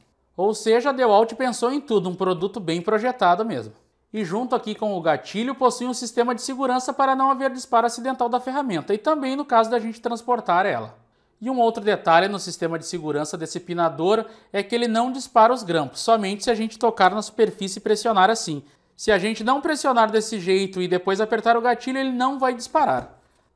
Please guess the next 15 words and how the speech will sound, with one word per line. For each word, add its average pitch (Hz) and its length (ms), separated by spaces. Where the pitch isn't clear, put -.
Mas 151 200
claro 180 260
que 214 140
mesmo 220 320
que - 80
a 208 60
gente 202 240
saiba 180 280
que 196 120
tem 190 180
todos 220 340
esses 226 240
sistemas 226 420
de 220 60
segurança, 254 800